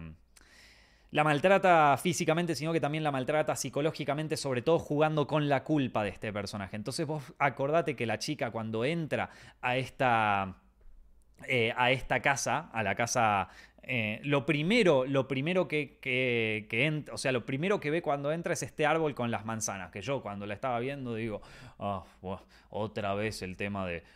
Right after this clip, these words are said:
la manzana y el jardín del Edén, qué creativo". Pero yo estaba medio en plan, al principio estaba medio en plan, "Esta peli no me va a gustar". Pero está muy bien pensado en realidad, el,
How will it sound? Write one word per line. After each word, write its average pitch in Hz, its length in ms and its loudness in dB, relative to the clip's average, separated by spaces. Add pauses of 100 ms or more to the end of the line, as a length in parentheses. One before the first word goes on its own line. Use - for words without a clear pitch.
la 90 160 -4
manzana 98 580 -4
y 92 80 -6
el 85 100 -8
jardín 101 380 -6
del 92 160 -4
Edén, 92 400 -4 (240)
qué 98 180 -6
creativo". 95 580 -4
Pero 151 120 2
yo 214 60 4
estaba 208 260 8
medio 190 240 8
en 151 80 2
plan, 160 300 8 (160)
al 143 180 4
principio 151 380 4
estaba 160 260 10
medio 147 240 8
en 135 120 2
plan, 143 200 6
"Esta 135 240 4
peli 139 180 4
no 123 120 2
me 120 100 2
va 113 100 4
a 107 40 4
gustar". 92 380 -4 (360)
Pero 143 560 6 (320)
está 175 240 2
muy 277 160 0
bien 226 180 2
pensado 190 400 2
en 175 60 0
realidad, 123 380 4
el, 120 340 -4